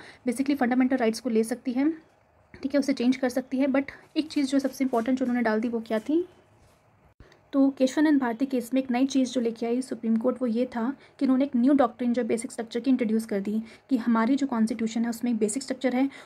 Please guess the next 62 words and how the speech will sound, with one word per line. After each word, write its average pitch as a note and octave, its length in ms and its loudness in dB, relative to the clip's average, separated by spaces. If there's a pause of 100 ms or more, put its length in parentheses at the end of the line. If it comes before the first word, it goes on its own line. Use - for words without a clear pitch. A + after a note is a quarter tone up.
उस D#4+ 140 2
basic C4 280 0
structure A#3 340 -4
को B3 100 0
बस C4 280 0
harm B3+ 220 2
नहीं B3 160 2
होना A3 240 0
चाहिए, B3 160 -6
उसके B3 160 -10
अलावा A3 200 -2
parliament A3 380 -2
जो A#3 80 2
है B3+ 60 -4
कुछ A#3+ 120 -4
भी A#3 120 -2
कर A3 120 -4
सकती A3 280 -10
है, A3 60 -6
ठीक C4+ 180 -6
है। A#3 140 -4 (360)
Because D#4 260 0
कहीं C4 160 2
ना C#4+ 80 6
कहीं C#4+ 180 0
judiciary A#3+ 300 -2
इस A#3+ 140 -4
बात A3+ 140 -4
को B3 80 -4
जानती A3 300 -4
थी A#3+ 100 -6
कि C4+ 100 -2
पार्लियामेंट A#3+ 420 0
के B3+ 80 -4
पास A#3 320 -6
एक B3 120 -2
amendment A3 360 0
वाला A3 200 0
जो A3 120 -4
है A3+ 100 0
power G#3+ 320 -2
है, G#3+ 200 -4 (380)
तो C#4 180 4 (140)
अगर C#4 160 2
हम C#4 140 4
कुछ C4+ 180 -2
भी C#4+ 80 -4
ऐसा C4 240 -4
करेंगे A#3 320 -2
तो B3+ 100 -8
कल A3+ 160 -2
को A#3 100 -8
वो B3 80 -4
उस A#3+ 100 -8
चीज़ A3+ 180 -6
को - 80 -4
amend A3+ 200 0
करती A#3 200 -4
जाएगी, A3+ 220 0
amend A3+ 200 0
करती A#3+ 260 -4
जाएगी, A#3 340 0